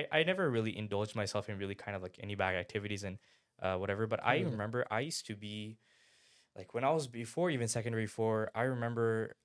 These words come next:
Speaker 1: when I was, like, in my, you know, I'll actually just say ninth grade, eighth grade for people who might not know, who might not know what secondary four or five is, whatever. Um, basically, when I was, like, in seventh, eighth grade-ish,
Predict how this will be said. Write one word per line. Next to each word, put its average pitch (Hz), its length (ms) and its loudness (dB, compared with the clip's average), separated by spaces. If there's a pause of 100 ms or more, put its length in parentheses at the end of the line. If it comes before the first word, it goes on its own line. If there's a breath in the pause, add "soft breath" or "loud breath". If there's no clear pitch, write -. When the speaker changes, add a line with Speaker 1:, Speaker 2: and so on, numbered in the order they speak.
(100)
Speaker 1:
when 113 140 0
I 113 40 4
was, 110 140 2
like, 107 180 -4
in 104 100 -4
my, 98 260 -2
you 117 100 -2
know, 117 80 4
I'll 110 240 6
actually 117 260 0
just 104 180 0
say 107 120 -2
ninth 95 380 -2
grade, 95 280 -2
eighth 98 160 -6
grade 101 220 -6
for 98 120 -6
people 101 240 -2
who 101 60 -6
might 101 200 -2
not 98 260 -2
know, 92 220 -8
who 104 80 -8
might 104 160 0
not 98 180 -2
know 95 80 -4
what 95 120 -4
secondary 92 280 -6
four 90 180 -8
or 92 40 -10
five 87 200 -4
is, 90 140 -8
whatever. 90 260 -6 (380 soft breath)
Um, 101 240 4
basically, 156 320 0
when 139 100 4
I 147 40 6
was, 160 100 6
like, 160 120 -2
in 107 80 -2
seventh, 107 380 2
eighth 107 280 -2 (100)
grade-ish, 101 560 0